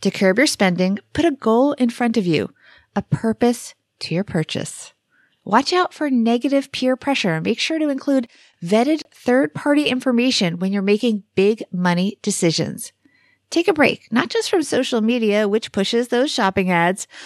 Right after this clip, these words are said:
but also from those shopping apps on your phone. It may not be something that you think of naturally, but there is a lot of emotion and psychology in our financial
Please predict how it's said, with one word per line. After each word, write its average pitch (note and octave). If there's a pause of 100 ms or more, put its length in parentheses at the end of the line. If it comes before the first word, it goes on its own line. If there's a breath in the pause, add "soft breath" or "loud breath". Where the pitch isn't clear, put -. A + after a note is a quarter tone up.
(180 loud breath)
but A#3+
also D#4
from C#4+
those C#4
shopping C4+ (180)
apps - (420)
on F3+
your F3+
phone. E3+ (840 soft breath)
It A3+
may A3+
not D#4
be F4+
something C4+
that B3+
you C4
think B3
of C4
naturally, F#3
but E3+
there E3+
is E3+
a F3+
lot E3+
of B3
emotion A3
and G3
psychology G3 (400 loud breath)
in A#3+ (120)
our G3+
financial G3